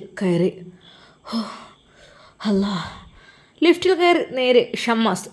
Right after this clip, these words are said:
റൂമിലേക്ക്. ഇക്ക, അവൾ വാതിൽ തുറന്നു. ഹോ, ഞാൻ പേടിച്ചു പോയി എവിടെയായിരുന്നു എന്ന്.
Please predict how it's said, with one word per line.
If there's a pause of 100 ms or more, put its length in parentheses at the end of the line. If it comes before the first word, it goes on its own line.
റൂമിലേക്ക്. (3750)
ഇക്ക, (680)
അവൾ (180)
വാതിൽ
തുറന്നു. (1300)
ഹോ, (140)
ഞാൻ (100)
പേടിച്ചു
പോയി (220)
എവിടെയായിരുന്നു
എന്ന്.